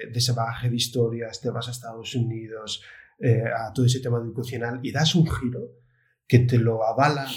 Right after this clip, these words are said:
eh, tu nivel idiomático y tus experiencias, y te tienes que adaptar a una realidad,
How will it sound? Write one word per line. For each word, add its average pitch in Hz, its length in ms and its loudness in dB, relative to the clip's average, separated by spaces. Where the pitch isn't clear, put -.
eh, 117 360 2
tu 117 100 -6
nivel 123 380 6
idiomático 127 580 2
y 113 60 -6
tus - 180 -10
experiencias, 139 720 0
y 123 120 -2
te 123 100 2
tienes 160 260 0
que 156 80 -6
adaptar 120 400 -6
a 156 60 -6
una 135 160 -6
realidad, 120 540 -6